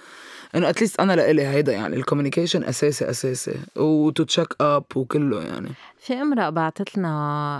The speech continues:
Speaker 2: آه، رسالة عم تقول إنه أنا امرأة بس ما كنت أعرف كيف استعمل أصابيعي تمتع امرأة.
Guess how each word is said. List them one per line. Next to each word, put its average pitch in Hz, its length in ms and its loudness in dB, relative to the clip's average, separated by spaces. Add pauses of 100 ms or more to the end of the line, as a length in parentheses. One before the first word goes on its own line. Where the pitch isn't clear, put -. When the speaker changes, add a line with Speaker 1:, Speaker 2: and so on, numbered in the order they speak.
Speaker 2:
آه، 139 440 -4
رسالة 175 560 -2
عم 147 180 -2
تقول 185 460 -2
إنه 160 320 -4
أنا 208 200 -2
امرأة 202 280 0
بس 170 280 -4
ما 190 80 0
كنت 240 340 -4
أعرف 185 600 -2 (380)
كيف - 200 -2
استعمل 190 640 -2
أصابيعي 170 880 -2
تمتع 165 680 0
امرأة. 139 460 -2